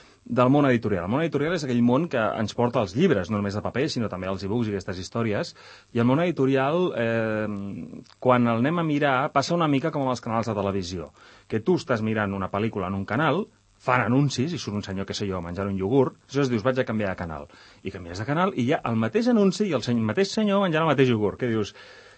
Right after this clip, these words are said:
Què passa? Passa que els diferents canals són propietats de la mateixa casa, de la mateixa empresa. I clar, això no acaba de, això no acaba de ser gaire net, perquè som tots, diguéssim, presoners d'una mateixa manera de pensar i de fer les coses.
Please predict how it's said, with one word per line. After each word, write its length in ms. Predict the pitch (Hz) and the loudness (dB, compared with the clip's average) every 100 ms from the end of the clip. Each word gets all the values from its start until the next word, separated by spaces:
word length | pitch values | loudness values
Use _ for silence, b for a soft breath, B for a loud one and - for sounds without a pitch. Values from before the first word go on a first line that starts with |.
| b - | b 0
Què 140 | 151 | 2
passa? 300 | 131 107 - | 2 0 -2
Passa 280 | - 101 131 | 0 2 2
que 100 | 127 | 2
els 180 | 127 104 | 2 0
diferents 340 | 98 90 92 | -4 -6 -8
canals 460 | - 123 135 151 - - | -4 0 2 0 -4 -6
són 260 | 113 110 - - _ _ | -4 -2 -4 -16 _ _
propietats 460 | 120 120 107 101 | -2 0 0 0
de 80 | 127 | 0
la 120 | 143 | 0
mateixa 600 | 104 92 - 123 - 107 - | 0 -2 2 0 0 -6 -4
casa, 380 | 107 90 82 - _ _ _ _ | -4 -4 -8 -16 _ _ _ _
de 60 | - | -10
la 60 | 95 | -8
mateixa 300 | 87 98 107 | -8 -8 -8
empresa. 420 | 90 87 80 78 _ b b b b b | -8 -10 -10 -14 _ b b b b b
I 60 | 107 | -4
clar, 220 | 127 117 | -2 -2
això 260 | 113 - 151 | -4 -4 -4
no 120 | 165 | -2
acaba 340 | 139 131 123 127 | -2 -2 -2 -2
de, 140 | 113 101 95 101 | -2 -2 -2 -6
això 220 | 95 123 | -4 -2
no 100 | 127 | -2
acaba 300 | 107 104 107 | -2 -2 0
de 100 | 104 | -2
ser 200 | - 113 | -2 -2
gaire 200 | 110 107 | 0 0
net, 260 | 127 131 135 | 2 0 0
perquè 420 | 104 98 104 98 | -6 -4 -4 -4
som 200 | - 117 | -6 -4
tots, 180 | 120 117 - | -4 -6 -14
diguéssim, 460 | - 113 113 135 | -8 -4 -2 -2
presoners 380 | 135 117 117 113 | 0 0 0 0
d'una 180 | 143 131 | -2 -2
mateixa 420 | 104 120 113 139 | -2 -4 -2 -2
manera 240 | 123 107 | -2 -2
de 80 | 107 | -4
pensar 320 | 127 135 127 | -4 -4 -2
i 60 | 135 | -4
de 60 | 131 | -4
fer 120 | 95 | -8
les 160 | 85 | -8
coses. 400 | - 120 82 - | -4 -4 -4 -12